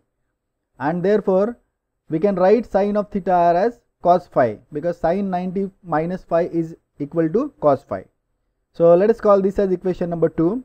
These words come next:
From this equation one and equation two, we can write sine of theta I equal to mu one sine of theta R,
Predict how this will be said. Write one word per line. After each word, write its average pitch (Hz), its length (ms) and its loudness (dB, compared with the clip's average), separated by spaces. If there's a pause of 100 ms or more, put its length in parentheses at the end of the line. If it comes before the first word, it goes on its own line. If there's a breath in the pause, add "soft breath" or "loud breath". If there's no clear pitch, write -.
(380)
From 208 300 0
this 240 160 -2
equation 226 500 0
one 226 280 2
and 220 240 0
equation 214 560 0
two, 214 360 4 (300)
we 160 100 -2
can 208 200 -2
write 220 260 4
sine 214 460 0
of 262 180 -2
theta 226 420 2
I 185 460 4
equal 202 360 0
to 226 120 2
mu 208 280 4
one 277 340 4
sine 214 360 2
of 240 200 0
theta 202 240 2
R, 175 440 6